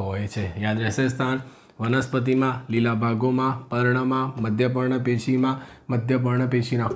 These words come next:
કોષમાં, કોષમાં કયા વિસ્તારમાં? પરિઘવર્તી વિસ્તારમાં. કોણ ગોઠવાયેલા છે? હરિત કણ, બરાબર? જો એ હરિત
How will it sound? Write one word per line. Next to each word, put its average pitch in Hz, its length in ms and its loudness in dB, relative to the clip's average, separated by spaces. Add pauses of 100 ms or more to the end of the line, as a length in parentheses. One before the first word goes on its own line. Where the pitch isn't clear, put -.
કોષમાં, 131 540 2 (220)
કોષમાં 120 480 2
કયા 127 240 4
વિસ્તારમાં? 127 420 0
પરિઘવર્તી 120 640 0 (240)
વિસ્તારમાં. 107 640 -2
કોણ 135 260 -2
ગોઠવાયેલા 123 600 0
છે? 131 100 2 (480)
હરિત 117 380 4 (460)
કણ, 110 280 2
બરાબર? 135 380 6 (400)
જો 127 80 6 (160)
એ - 100 6
હરિત 127 260 6